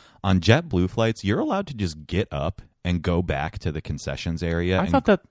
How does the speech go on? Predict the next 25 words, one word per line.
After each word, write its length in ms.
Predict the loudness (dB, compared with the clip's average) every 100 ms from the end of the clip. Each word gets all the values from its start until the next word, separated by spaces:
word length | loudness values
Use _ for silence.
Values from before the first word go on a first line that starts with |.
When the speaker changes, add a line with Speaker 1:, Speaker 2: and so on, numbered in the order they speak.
| -2
Speaker 2:
is, 460 | -2 -2 -8 -10 -6
was 160 | -2
if 140 | -2 0
you 100 | 2
were 160 | 2
a 40 | 0
Mint 300 | -2 -2 -4
flyer. 520 | -8 -8 -8 -10 -10 -14 _ _ _ _ -10
Speaker 1:
Oh, 240 | -6 -6 -6
maybe 280 | -6 -2 0
they 160 | -2 -2
Speaker 2:
I 60 | -2
Speaker 1:
changed 360 | 0 0 -2
it 120 | -4 -4
now. 160 | -2
Speaker 2:
That's 200 | 0 2
Speaker 1:
Fuck, 80 | 6
Speaker 2:
on-, 280 | 8 8 6
Speaker 1:
really? 360 | 6 8 8 4
Speaker 2:
that's, 140 | 0
that's 260 | 0 2 2
only 220 | 2 0
for 160 | -2 -4
first 320 | -4 -6 -6
class. 400 | -6 -6 -8 -18